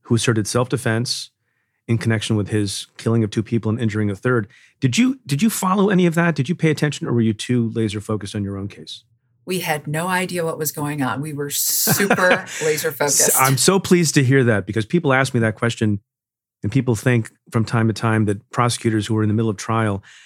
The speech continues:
Speaker 1: have the luxury of following the news and what's going on with impeachment and what's going on with other cases. You had no time for that.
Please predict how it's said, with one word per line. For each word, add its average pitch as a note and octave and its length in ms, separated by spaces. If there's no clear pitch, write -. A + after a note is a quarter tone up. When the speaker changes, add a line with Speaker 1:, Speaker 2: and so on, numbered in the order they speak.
Speaker 1:
have A#2+ 180
the A#2+ 80
luxury A2+ 380
of G2+ 100
following G#2+ 360
the G2+ 80
news D3 340
and A2+ 100
what's A2+ 120
going G#2+ 220
on G#2+ 120
with F#2 120
impeachment B2+ 460
and G#2+ 80
what's A2 120
going A2 180
on G2+ 60
with G2 80
other G2+ 160
cases. C#3 460
You A2+ 120
had A2 100
no A2+ 120
time G2 280
for - 100
that. D#2+ 160